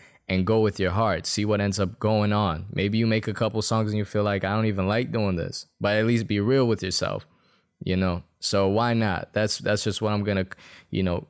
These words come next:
keep mentioning here. And this isn't meant to be a long podcast. This is just me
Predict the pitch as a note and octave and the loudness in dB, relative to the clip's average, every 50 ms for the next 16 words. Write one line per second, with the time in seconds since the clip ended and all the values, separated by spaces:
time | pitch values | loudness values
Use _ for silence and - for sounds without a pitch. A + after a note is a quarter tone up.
0 | _ - C3+ - - A2+ G#2+ G2+ G2+ G#2 A2 G#2+ - - G#2 G2+ G2+ G2 G2+ G2+ | _ -16 -12 -6 -4 -2 -2 0 0 0 0 0 0 0 0 0 0 0 2 2
1 | G2 G2 G2 G#2 - _ _ _ _ _ _ _ _ _ _ _ _ _ _ _ | 2 0 0 -2 -6 _ _ _ _ _ _ _ _ _ _ _ _ _ _ _
2 | _ _ - - A2+ A2 A2+ G#2+ A#2 A2+ G#2+ G#2+ A2 G#2+ - - G#2+ G#2 G#2 G2+ | _ _ -4 -2 0 2 2 2 2 2 2 2 0 -2 -2 -2 0 0 0 0
3 | - - G#2 F#2 G#2 G2+ G2 F#2+ G2 G2 G2 G2 F#2 - G#2 F#2+ F#2+ F#2+ F#2 - | 0 -2 0 0 2 2 2 2 2 2 0 0 0 0 0 0 0 -2 -2 0
4 | G#2+ G2 F#2+ F#2+ G2+ G2 G2 F#2+ G2 F#2+ - - G2+ G2+ G2+ F#2+ | 0 0 0 0 -2 -2 -2 0 -2 -2 0 0 0 0 -2 -2